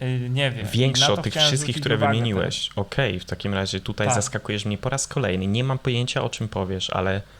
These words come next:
Speaker 2: proszę, kontynuuj.
Speaker 1: Po-, chcę powiedzieć o jednym wielkim spisku. I to jest spisek firm obuwniczych,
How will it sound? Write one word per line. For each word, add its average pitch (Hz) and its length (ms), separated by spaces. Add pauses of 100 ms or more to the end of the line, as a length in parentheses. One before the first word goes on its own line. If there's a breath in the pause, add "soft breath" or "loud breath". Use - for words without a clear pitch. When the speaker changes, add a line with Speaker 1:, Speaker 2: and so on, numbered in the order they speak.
(120 loud breath)
Speaker 2:
proszę, 127 280
kontynuuj. 107 580 (2500 loud breath)
Speaker 1:
Po-, 143 340
chcę - 240
powiedzieć 139 400
o 131 80
jednym 110 400 (1500 soft breath)
wielkim 127 320
spisku. 123 460 (520 loud breath)
I 123 60
to 147 240
jest 143 400 (200)
spisek 147 720 (320 loud breath)
firm 175 400
obuwniczych, 139 840